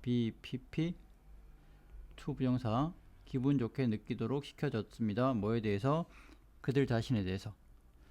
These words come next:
다른 사람은 그렇지 않는 반면에. 다른 사람들은 기분 좋게 느끼도록 시켜지지 않았다는 거죠. 그게 다른 사람은 그냥 그대로 두고, 그리고 어떤 사람들은 기분 좋게 느끼도록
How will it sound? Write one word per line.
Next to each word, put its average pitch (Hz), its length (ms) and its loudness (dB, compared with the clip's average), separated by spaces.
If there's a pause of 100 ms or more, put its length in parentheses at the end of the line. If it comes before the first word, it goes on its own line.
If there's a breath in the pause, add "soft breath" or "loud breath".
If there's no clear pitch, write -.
(260 soft breath)
다른 131 280 4
사람은 131 560 4 (300)
그렇지 117 440 -2
않는 131 480 4 (280)
반면에. 107 500 2 (920 loud breath)
다른 143 220 2
사람들은 151 420 2
기분 135 220 2
좋게 135 380 2
느끼도록 117 480 0
시켜지지 113 400 -2
않았다는 107 400 0
거죠. 104 280 -2 (760 soft breath)
그게 131 120 -2
다른 135 260 4
사람은 165 260 4
그냥 143 180 4
그대로 127 280 2
두고, 127 460 2 (580)
그리고 117 240 0
어떤 135 200 0
사람들은 131 520 2
기분 123 280 2
좋게 120 300 0
느끼도록 131 760 0